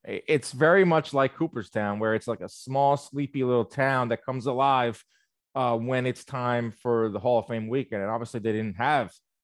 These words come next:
Hall of Fame weekend in twenty twenty or twenty twenty-one. And that hurts that, that town. That town thrives off this. It's big for their local economy. And when they c-, show out, it's impressive. You know, they have this on, on Sunday morning before the induction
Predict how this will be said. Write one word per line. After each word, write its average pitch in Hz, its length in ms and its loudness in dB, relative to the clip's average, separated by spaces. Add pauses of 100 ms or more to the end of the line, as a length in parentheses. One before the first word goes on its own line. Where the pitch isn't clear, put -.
(100)
Hall 113 160 2
of - 60 -8
Fame 107 200 -6
weekend 107 300 -4
in 98 80 -6
twenty 110 260 -6
twenty 113 380 -4
or 120 260 0
twenty 113 320 -6
twenty-one. 110 720 -2 (400)
And 127 400 2
that 143 100 4
hurts 175 340 2
that, 160 260 2 (100)
that 170 160 2
town. 180 300 -2
That 120 180 -6
town 151 240 -4
thrives 147 480 0
off 117 200 0
this. 101 140 -10
It's 95 140 -16
big 156 180 -4
for 139 100 0
their 131 220 4
local 127 360 0
economy. 127 580 -2
And 113 180 -4
when 127 140 -4
they 147 160 2
c-, - 80 -8 (200)
show 131 300 0
out, 135 340 4
it's 120 200 -4
impressive. 113 480 -2 (380)
You 131 60 -6
know, 135 60 2
they 127 140 4
have 143 180 4
this 135 320 0
on, 113 400 -2
on 113 340 -8
Sunday 143 400 0
morning 131 400 0
before 123 420 -2
the 120 280 0
induction 113 640 -2